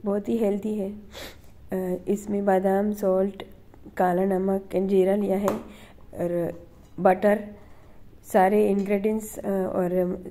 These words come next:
measurement मैंने screen पर लिखा है, तो आप ये ज़रूर देख लीजिएगा। और उसमें अभी butter हमने एक spoon भर के रख दिया तवे में गरम करने के लिए,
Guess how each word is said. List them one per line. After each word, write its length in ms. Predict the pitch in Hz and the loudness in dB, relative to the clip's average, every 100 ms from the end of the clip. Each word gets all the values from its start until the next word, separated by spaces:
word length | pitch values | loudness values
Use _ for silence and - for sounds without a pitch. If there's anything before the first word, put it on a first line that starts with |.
| - - | -12 0
measurement 600 | 196 190 214 220 226 220 | 2 2 0 0 -2 0
मैंने 360 | 208 202 220 254 | 0 2 0 -2
screen 400 | - 214 214 214 | -2 0 0 0
पर 160 | 220 | -2
लिखा 300 | 208 190 196 | 0 -2 -2
है, 280 | 190 220 269 - - - - - - - - - 208 | -2 -2 -6 -12 -16 -16 -16 -20 -20 -20 -20 -8 -2
तो 80 | |
आप 260 | 214 185 185 | 2 2 0
ये 300 | 190 185 208 | 0 0 0
ज़रूर 260 | 208 226 247 | 2 2 4
देख 260 | 233 220 220 | 4 2 0
लीजिएगा। 500 | 208 214 214 240 277 - - - - - - - - - - - 196 | -4 -4 -6 -8 -10 -20 -20 -20 -20 -20 -20 -20 -20 -20 -20 -8 -4
और 140 | 190 | -2
उसमें 680 | - 208 214 247 294 - - | -4 -4 -2 -2 -2 -8 -6
अभी 160 | 190 190 | -4 2
butter 460 | 196 190 214 233 - - - - 185 | 2 2 -2 -4 -12 -20 -20 -14 -8
हमने 340 | 185 196 - - - | -4 -4 -6 -6 -2
एक 240 | 190 - | -2 -4
spoon 360 | - - 202 196 | -18 -6 -6 0
भर 160 | 190 | -2
के 180 | 190 202 | -2 -4
रख 240 | 190 185 185 | -4 -6 -6
दिया 260 | 208 254 - - - - - - - 208 | -6 -8 -14 -20 -20 -20 -20 -20 -6 -2
तवे 220 | 185 185 | 0 0
में 220 | 196 190 | -2 0
गरम 280 | 180 190 190 | 2 2 -2
करने 260 | 175 175 | -6 -8
के 80 | 185 | -6
लिए, 320 | 190 220 277 | -4 -4 -6